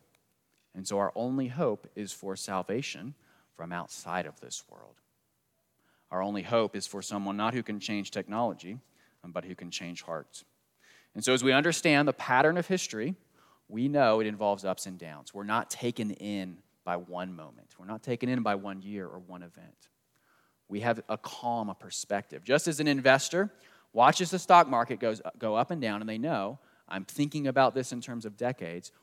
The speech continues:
we watch history and events and evil go up and down in the world, and even as we might grieve about it, we have a perspective on it. We know how it works.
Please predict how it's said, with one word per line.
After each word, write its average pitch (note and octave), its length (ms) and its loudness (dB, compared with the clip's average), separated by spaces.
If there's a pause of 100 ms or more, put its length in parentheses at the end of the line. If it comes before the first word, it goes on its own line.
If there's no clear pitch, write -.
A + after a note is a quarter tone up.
(200)
we E3+ 320 2
watch D3+ 460 4
history B2 420 -4
and A2+ 120 -6
events A#2 440 -4
and G#2 140 -8
evil C3+ 420 -2
go A2 320 -2
up E3 280 8
and A#2 240 -4
down D3+ 280 2
in D#3 60 0
the D3+ 80 0
world, C#3 300 2
and G#2+ 120 -8
even E3+ 300 0
as E3 140 -2
we E3 80 -4
might D3+ 240 2
grieve D3+ 420 -4
about D#3 340 6
it, G#2+ 120 -2 (400)
we G2+ 100 -10
have F#2+ 140 -6
a F2+ 60 -12
perspective - 540 -20
on - 140 -20
it. - 80 -20 (1600)
We A2 200 -2
know A2 460 0 (180)
how F2+ 180 -6
it C#2+ 80 -4
works. - 460 -8